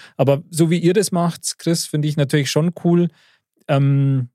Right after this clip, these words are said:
dass ihr sagt, ihr habt halt dieses gemeinsame Erlebnis und das ein paar Tage lang und das ja dann, dann jedes Jahr, sag ich jetzt einmal,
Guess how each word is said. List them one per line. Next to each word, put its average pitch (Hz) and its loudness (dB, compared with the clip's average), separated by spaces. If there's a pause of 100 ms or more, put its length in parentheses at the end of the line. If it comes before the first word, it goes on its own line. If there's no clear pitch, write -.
(140)
dass 127 0
ihr 131 -2
sagt, 135 0
ihr 131 0
habt 147 -4
halt 135 0
dieses 127 -4
gemeinsame 151 0
Erlebnis 143 -2
und 127 -2
das 135 0
ein 147 2
paar 123 0
Tage 131 0
lang 170 0 (340)
und 196 2 (300)
das - 0 (280)
ja 127 0
dann, 135 0
dann 127 0
jedes 147 0
Jahr, 170 0
sag 160 -4
ich 160 -4
jetzt 160 -2
einmal, 165 0